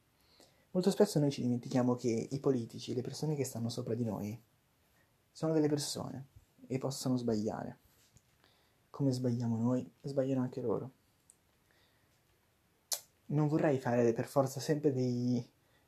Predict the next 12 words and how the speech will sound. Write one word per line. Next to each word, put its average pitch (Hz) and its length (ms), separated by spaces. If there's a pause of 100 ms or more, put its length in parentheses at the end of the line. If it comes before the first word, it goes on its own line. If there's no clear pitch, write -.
degli 131 200
esempi 135 480
di 120 80
quello 131 180
che 123 100
stiamo, 117 520
stiamo 127 240
vivendo 120 240
in 117 80
questo - 240
momento, 107 560 (680)
ma 135 380